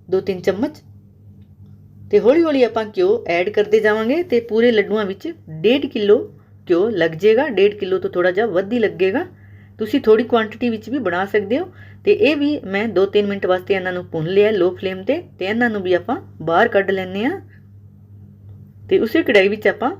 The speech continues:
ਥੋੜ੍ਹਾ ਘਿਓ ਹੋਰ ਪਾਵਾਂਗੇ, ਦੋ ਚਮਚ। ਤੇ ਹੁਣ ਪਾਵਾਂਗੇ ਕਾਲੀਆਂ ਮਿਰਚਾਂ ਤੇ ਕਾਲੀਆਂ ਮਿਰਚਾਂ ਨੂੰ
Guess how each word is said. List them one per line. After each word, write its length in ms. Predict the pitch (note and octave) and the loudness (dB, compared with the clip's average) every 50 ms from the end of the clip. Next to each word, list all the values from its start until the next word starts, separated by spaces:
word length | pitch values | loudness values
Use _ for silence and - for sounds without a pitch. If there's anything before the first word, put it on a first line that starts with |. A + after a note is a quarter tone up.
| - - - | -12 -14 -6
ਥੋੜ੍ਹਾ 200 | - G3 G3 G3 | 0 2 2 2
ਘਿਓ 220 | G3 - G3 E3 | 0 0 -2 -2
ਹੋਰ 260 | D3+ - F3 E3+ F3 F3 | -2 0 -2 -2 -2 -2
ਪਾਵਾਂਗੇ, 520 | - - - - A3 A3+ B3+ F4 A4 G#4+ - - - - - - - - - - - - - - - - - - - - - - - - - E3+ | -2 -2 -2 0 0 0 2 2 0 0 -2 -10 -20 -20 -20 -20 -20 -20 -20 -20 -20 -20 -20 -20 -20 -20 -20 -20 -20 -20 -20 -20 -20 -16 -6 0
ਦੋ 120 | E3 F3+ F#3 | 2 2 2
ਚਮਚ। 340 | F#3 - G3+ G3+ A#3+ D#4 D4+ - - - - - - - - - - - - - - | 2 2 0 0 0 -2 -4 -6 -20 -20 -20 -20 -20 -20 -20 -20 -20 -20 -14 -8 -6
ਤੇ 80 | F#3 | -4
ਹੁਣ 180 | F#3+ A#3 B3 B3 | 0 0 2 4
ਪਾਵਾਂਗੇ 340 | A#3+ A3 G#3 G#3 G3 G3 G3 | 4 4 4 2 0 0 2
ਕਾਲੀਆਂ 380 | - F#3+ F#3 F3+ F#3 G3 F#3+ | 4 2 2 2 0 -4 -2
ਮਿਰਚਾਂ 380 | F#3+ G3 F#3+ - - D4+ F#4 A4 A4 - - - _ - - - - - - - - | -4 -4 -6 -6 -6 -6 -6 -6 -6 -10 -20 -20 _ -20 -20 -20 -20 -20 -20 -14 -8
ਤੇ 80 | - G#3 | -6 0
ਕਾਲੀਆਂ 340 | G#3 G3+ F#3+ F#3+ G#3+ A#3 A3+ | 2 2 2 2 2 0 2
ਮਿਰਚਾਂ 360 | G#3+ G#3+ G#3+ - - B3+ B3 | 2 0 0 2 2 2 2
ਨੂੰ 180 | A3+ A#3+ C#4+ | 2 0 -4